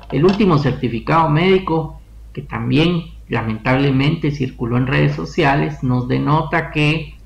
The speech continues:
eh, el magistrado Neftalí Aldana no puede movilizarse por sí mismo, no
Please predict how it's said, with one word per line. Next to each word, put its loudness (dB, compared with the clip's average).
eh, 2
el -2
magistrado 2
Neftalí 2
Aldana 4
no 2
puede 0
movilizarse 0
por -4
sí -2
mismo, -2
no -4